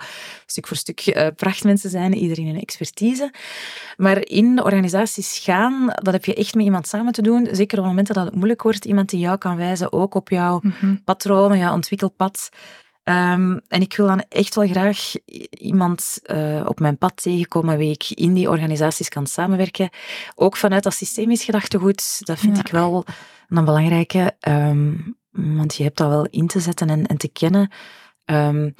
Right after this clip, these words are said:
Speaker 1: ja, en ik mis dat overleggen in die, in die
Speaker 2: Mhm.
Speaker 1: dossiers. Zo is even, eh, volgens een M B T I ben ik introvert als ik die testen doe, maar ik denk dat ik eerder ambivalent ben. Eh, dus ik heb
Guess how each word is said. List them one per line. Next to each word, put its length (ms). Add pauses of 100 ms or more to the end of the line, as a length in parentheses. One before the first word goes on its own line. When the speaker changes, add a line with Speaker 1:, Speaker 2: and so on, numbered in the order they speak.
(240)
Speaker 1:
ja, 360
en 80
ik 160
mis 260
dat 200
overleggen 720
in 180
die, 380
in 140
die 120
Speaker 2:
Mhm. 20
Speaker 1:
dossiers. 640
Zo 140
is 260
even, 320 (540)
eh, 220
volgens 280
een 180
M 80
B 40
T 100
I 60 (100)
ben 160
ik 140
introvert 720
als 120
ik 140
die 140
testen 300
doe, 120
maar 140
ik 100
denk 140
dat 140
ik 80
eerder 240
ambivalent 600
ben. 380
Eh, 320
dus 120
ik 120
heb 80